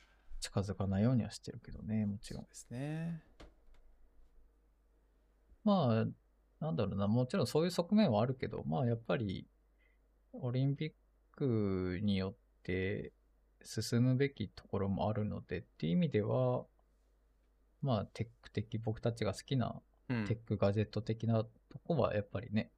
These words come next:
Speaker 1: こういうのがあるとテクノロジーが進むから、
Speaker 2: うん。
Speaker 1: まあ、なんかそういうとこに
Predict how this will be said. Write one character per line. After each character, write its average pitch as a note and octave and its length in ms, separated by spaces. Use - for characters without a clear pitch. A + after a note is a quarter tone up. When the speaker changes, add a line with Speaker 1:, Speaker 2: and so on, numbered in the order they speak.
Speaker 1:
こ B2+ 80
う A#2 80
い - 20
う A2 40
の F#2+ 120
が - 80
あ G#2 60
る G#2 100
と - 240
テ - 120
ク A#2 120
ノ G2+ 140
ロ G#2 120
ジ G2+ 120
ー G2 80
が - 100
進 G2+ 360
む F#2+ 80
か - 140
ら、 G2+ 220
Speaker 2:
う A#2 60
ん。 A2+ 120
Speaker 1:
ま A2+ 100
あ、 G2+ 40
な G#2+ 120
ん - 40
か - 100
そ - 160
う - 40
い - 20
う - 20
と A#2+ 100
こ B2+ 180
に - 220